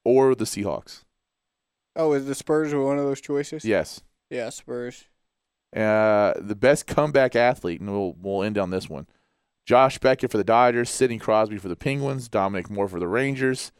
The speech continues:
Speaker 1: the New York Rangers, or
Speaker 2: Mm-hmm.
Speaker 1: Russell Westbrook for the Thunder.
Speaker 2: I'm going with the Rangers on this one.
Speaker 1: The Dominic Moore?
Speaker 2: Yeah.
Speaker 1: All right.
Speaker 2: I mean, Crosby didn't play that well in the playoffs. I was disappointed in him.
Speaker 1: How about three hockey guys in that, in that list?
Speaker 2: That's impressive.
Speaker 1: That's pretty, uh,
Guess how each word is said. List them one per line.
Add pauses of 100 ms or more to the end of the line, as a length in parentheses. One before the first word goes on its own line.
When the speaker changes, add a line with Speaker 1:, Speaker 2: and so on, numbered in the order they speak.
(340)
Speaker 1:
the
New
York
Rangers, (360)
or
Speaker 2:
Mm-hmm.
Speaker 1:
Russell
Westbrook
for
the
Thunder. (560)
Speaker 2:
I'm
going
with
the
Rangers
on
this
one.
Speaker 1:
The
Dominic
Moore? (200)
Speaker 2:
Yeah. (240)
Speaker 1:
All
right. (140)
Speaker 2:
I
mean, (1040)
Crosby
didn't
play
that
well
in
the
playoffs.
I
was
disappointed
in
him.
Speaker 1:
How
about
three
hockey
guys
in
that, (140)
in
that
list?
Speaker 2:
That's
impressive.
Speaker 1:
That's
pretty,
uh,